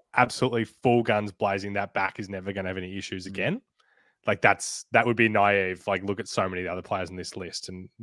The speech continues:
Speaker 1: like, so many guys we're just never expecting to be the perfect hundred percent, um, being
Speaker 2: Mm.
Speaker 1: themselves. And the other really good point is we're always so, not we, some are always quick to judge, like, the
Speaker 2: Yeah.
Speaker 1: failures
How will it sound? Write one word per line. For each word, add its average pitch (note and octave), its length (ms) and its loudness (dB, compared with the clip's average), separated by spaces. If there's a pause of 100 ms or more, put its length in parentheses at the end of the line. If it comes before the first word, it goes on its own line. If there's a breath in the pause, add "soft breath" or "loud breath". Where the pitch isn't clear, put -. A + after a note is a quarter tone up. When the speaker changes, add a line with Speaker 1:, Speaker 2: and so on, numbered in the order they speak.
(120)
Speaker 1:
like, G2 180 -10
so G#2+ 180 0
many F#2+ 160 -6
guys F2+ 280 -4
we're G2 80 -4
just F2+ 200 -10
never F#2 280 -4
expecting F#2 440 -12
to - 80 -20
be F2 180 -6 (200)
the A2 80 -8
perfect F#2+ 360 -2
hundred F#2 200 -6
percent, F2+ 280 -8 (680 soft breath)
um, F2 400 -4 (320)
being G#2 180 4
Speaker 2:
Mm. - 40 0
Speaker 1:
themselves. E3+ 540 2 (580 soft breath)
And C#3 100 10
the E3+ 80 12
other A3 140 12
really D#3 180 12
good A#2+ 160 6
point F#3 320 6 (560)
is C3+ 500 4 (120)
we're A#2+ 240 10
always C3 440 8
so, A2 760 2 (720)
not G2 200 -6
we, E2+ 220 -14 (720)
some C#3+ 380 8
are B2+ 160 8
always A2+ 360 6 (320)
quick A#2 500 -2
to - 140 -4
judge, F#2+ 680 -4
like, G2 220 -8
the - 120 -8
Speaker 2:
Yeah. F#2 140 -4
Speaker 1:
failures A#2+ 500 2